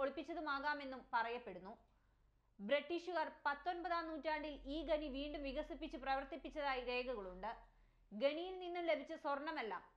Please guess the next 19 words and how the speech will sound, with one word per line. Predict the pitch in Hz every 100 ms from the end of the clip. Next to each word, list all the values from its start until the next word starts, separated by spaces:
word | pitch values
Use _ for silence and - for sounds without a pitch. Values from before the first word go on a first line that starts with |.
| 226
അവർ | 254 247
ബ്രിട്ടനിലേക്ക് | 247 269 302 302 277 226 190
കടത്തി. | 180 180 202 - _ _ _ _ _ _ 294
ഹൈദരാബാദ് | 302 277 370 370 349 339 330
നിസാമിന്റെ | 311 330 320 330 339 339
സമ്പത്തിന്റെ | 294 285 311 320 311
ഉറവിടവും | 294 302 277 262 - 262
ഈ | 320 320
സ്വർണ്ണഖനി | 285 311 311 302 294 277
ആയിരുന്നതായാണ് | 277 311 302 262 262 247 -
ചരിത്രം | 285 254 - 269 220 226
രേഖപ്പെടുത്തുന്നത്. | 240 254 254 190 185 190 208 233 - _ _ _ - - 247
ഇന്നും | 262 302 302 - 269
ഈ | 302 269
ഖനിയിൽ | 311 302 320 311
നിന്നും | 294 294 277
സ്വർണം | 302 285 302 311
ഉൽപ്പാദിപ്പിക്കാനാവുമെന്ന് | 285 285 302 269 294 311 302 294 285 285 285 285
തന്നെയാണ് | 277 277 262